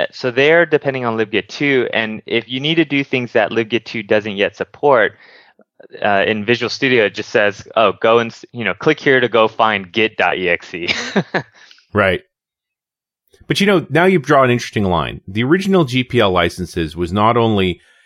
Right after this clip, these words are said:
Speaker 2: if you use my software, uh, if you make any changes to my software, you have to contribute it back. But if you make, if you include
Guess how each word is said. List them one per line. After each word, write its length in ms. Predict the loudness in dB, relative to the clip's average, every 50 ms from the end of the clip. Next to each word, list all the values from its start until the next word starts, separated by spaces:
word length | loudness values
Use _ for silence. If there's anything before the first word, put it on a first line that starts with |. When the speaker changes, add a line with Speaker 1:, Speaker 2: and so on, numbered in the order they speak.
| _ _ _
Speaker 2:
if 160 | -8 -4 0
you 80 | 2 2
use 240 | 4 2 2 2
my 180 | 2 2 0 0
software, 960 | 0 -2 -2 0 0 0 0 -2 -2 -2 0 2 2 2 2 0 -2 -4 -8 _ _ _ _ _ _ _ _
uh, 380 | -2 0 2 2 2 0 0 -2 -4 _ _ _ _ _ _ _ _ _ _ _ _ _ _ _ _
if 120 | -6 -4
you 60 | 0 0
make 140 | 0 2
any 100 | 0 -2
changes 260 | 0 0 -2 -2 0 -2
to 60 | 0
my 140 | 2 2 0
software, 400 | 0 0 0 0 0 0 -2 -4
you 80 | -2 -2
have 120 | -4 -6
to 80 | -6 -10
contribute 340 | -10 -6 -6 -6 -6 -6
it 80 | -6 -2
back. 280 | -2 0 0 -2 -2 -2
But 120 | -2 -2
if 120 | -2 -2
you 120 | -4 -4 -2
make, 240 | -2 -2 -2 -4 -4
if 160 | -6 -4 -2
you 120 | 0 0 0
include 680 | 0 -2 0 0 2 4 4 4 2 2 0 -4